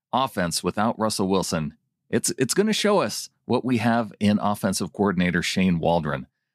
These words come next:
So look for that up at fieldgoals dot com. Also, new episode of the Seahawkers podcast.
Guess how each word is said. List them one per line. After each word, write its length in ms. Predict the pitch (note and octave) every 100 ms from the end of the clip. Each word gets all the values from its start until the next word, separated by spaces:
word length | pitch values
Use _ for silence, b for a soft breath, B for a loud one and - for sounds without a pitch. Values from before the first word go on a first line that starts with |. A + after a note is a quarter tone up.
| _
So 180 | - G2+
look 220 | A#2+ -
for 80 | C3+
that 240 | C3 C3 -
up 200 | E3 -
at 260 | C#3+ D3+ -
fieldgoals 560 | C#3 C#3 B2+ C3+ C3+
dot 220 | B2+ C3+ B2+
com. 260 | C3+ C#3
Also, 400 | E3 F#3 F#3 F#3 _ _ -
new 180 | A2+ A#2
episode 440 | C3 C3+ C#3+ C3+
of 280 | G#2+ C#3 B2+
the 80 | A#2+
Seahawkers 680 | - C#3 B2 B2+ - C3 -
podcast. 680 | C3+ C#3+ C#3+ D3+ D3+ -